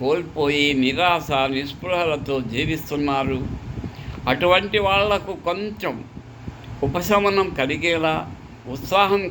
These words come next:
కలిగేలా నా వీడియోలతో వాళ్ళను ముందుకు నడిపించే ప్రయత్నం చేస్తున్నాను. ఎన్ని రోజులు చేస్తానో నాకే తెలియదు. అర్థమవుతూ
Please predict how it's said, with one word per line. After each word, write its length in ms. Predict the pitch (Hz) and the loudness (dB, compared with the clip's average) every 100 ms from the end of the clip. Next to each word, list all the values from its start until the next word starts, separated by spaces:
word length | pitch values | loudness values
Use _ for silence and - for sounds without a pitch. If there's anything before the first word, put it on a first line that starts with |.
| 147 | -2
కలిగేలా 520 | 127 143 165 160 147 151 160 - - - 113 | -2 0 2 2 2 0 -6 -16 -18 -8 0
నా 80 | 151 156 123 | 4 4 2
వీడియోలతో 720 | 151 175 170 165 147 131 151 151 131 | 0 0 2 2 2 -2 0 2 4
వాళ్ళను 480 | 131 131 131 151 214 320 - - - - - 220 | 4 4 2 2 0 -2 -8 -18 -18 -12 -6 -2
ముందుకు 360 | 254 175 160 139 | 0 0 0 2
నడిపించే 520 | 120 127 147 165 156 139 113 | 2 0 0 -2 2 0 2
ప్రయత్నం 460 | 123 143 143 160 131 - | 2 0 2 0 0 0
చేస్తున్నాను. 720 | 123 147 - 151 156 147 135 - - - - 113 | -2 -2 -2 -2 0 0 -2 -4 -8 -10 -6 -4
ఎన్ని 220 | 107 113 113 | -2 -2 0
రోజులు 420 | 131 139 156 160 160 | 0 0 -2 -2 0
చేస్తానో 520 | 131 131 - 127 123 131 120 | 0 0 0 0 2 2 2
నాకే 300 | 113 113 127 113 | 0 0 0 0
తెలియదు. 540 | 120 120 123 117 113 143 - - - - - - 123 | -2 -2 0 0 -2 -4 -6 -10 -12 -10 -10 -6 -4
అర్థమవుతూ 640 | 123 - 233 220 202 214 | -2 2 2 4 0 2